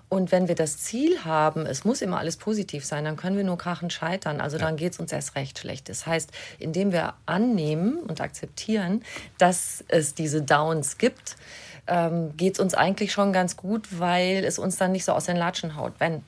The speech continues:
Speaker 1: mal was Negatives passiert, ne? Das finde ich noch wichtig zu unterscheiden.
Speaker 2: G-, glücklich sein ist ein Kontrasterlebnis. Das dürfen wir uns immer wieder vor Augen führen. Also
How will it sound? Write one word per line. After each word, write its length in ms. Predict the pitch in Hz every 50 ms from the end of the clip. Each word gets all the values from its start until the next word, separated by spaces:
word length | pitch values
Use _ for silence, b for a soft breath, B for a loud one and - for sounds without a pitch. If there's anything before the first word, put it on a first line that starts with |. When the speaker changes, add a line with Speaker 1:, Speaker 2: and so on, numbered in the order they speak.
| - -
Speaker 1:
mal 140 | 139 139 135 123
was 160 | 127 127 -
Negatives 520 | - 113 113 117 110 - - 110 110 107 -
passiert, 500 | - - 135 - - - - 127 - -
ne? 80 | 165 170
Das 160 | 170 165 -
finde 220 | - - 175 175
ich 100 | 165 147
noch 200 | 175 160 151 -
wichtig 260 | 175 170 - - 151 -
zu 120 | - -
unterscheiden. 600 | - 143 143 147 151 - 156 156 156 156 - 151 - - B B B B B B B B B
Speaker 2:
G-, 260 | 117 107 - - -
glücklich 360 | 110 135 151 - 190 165 -
sein 180 | - 139 131 147
ist 240 | - - 135 - -
ein 180 | 143 131 131
Kontrasterlebnis. 1040 | 131 - 131 120 - 123 123 127 - - 104 90 95 104 98 98 87 90 - - -
Das 340 | - 107 104 - - - 156 123
dürfen 240 | 101 127 123 123 123
wir 60 | 120
uns 80 | 117 113
immer 200 | - 131 131 127
wieder 140 | 123 123 113
vor 160 | - 104 98
Augen 220 | 104 110 123 143 135
führen. 480 | 135 - - 131 127 135 139 139 131 120
Also 580 | 113 107 110 110 107 101 107 113 107 104 104